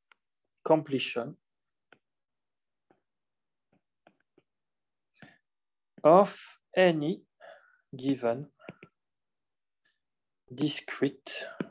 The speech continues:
group J according to the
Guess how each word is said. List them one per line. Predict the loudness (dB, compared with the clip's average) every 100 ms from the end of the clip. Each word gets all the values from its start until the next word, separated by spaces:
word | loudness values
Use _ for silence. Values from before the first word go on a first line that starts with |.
| -10 -10 -14 -14 _ -20 _ _ _ _ _ _ _ _ _ -20 _ _ _ -14 _ _ -8 -8 _ _ -20 -20 _ _ _ _ _ -20 _ -20 -20 -18 -6
group | 4 6 6 0 -14 -14 -14 _ _ _ _ _ _ _ _ -12
J | -6 -2 -2 -4 _ _ _ _ _ _ _ _ _ _ -20 -20 -20 _ -20 -20 _ -16 -16 _ _ -20 _ 2
according | 2 6 6 6 0 0 -2 -10 _ -14 -14 -14 -18 -20 -20 _ _ _ _ 2
to | 2 2 -8 -20 _ -20 _ _ _ _ _ _ _ -20 -20 -20 -20 _ _ _ _ _ _ _ _ _ _ -8
the | 2 8 8